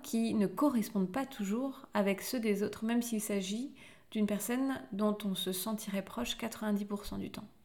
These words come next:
C'est ce qui rend les situations énergivores difficiles à identifier à cent pour cent. Et c'est aussi ce qui peut les rendre complètement imprévisibles. Alors, sur ces situations imprévisibles, à nous,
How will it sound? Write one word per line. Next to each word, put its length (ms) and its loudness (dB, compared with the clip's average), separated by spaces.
C'est 240 6
ce 100 -2
qui 140 6
rend 160 8
les 120 6
situations 600 2
énergivores 680 6
difficiles 800 0
à 80 4
identifier 640 4
à 80 6
cent 220 0
pour 160 -10
cent. 180 -12
Et 100 10
c'est 280 4
aussi 520 2
ce 120 -14
qui 140 -2
peut 120 8
les 140 10
rendre 260 4
complètement 560 2
imprévisibles. 680 2
Alors, 240 8
sur 180 0
ces 140 2
situations 760 4
imprévisibles, 920 4
à 160 8
nous, 420 8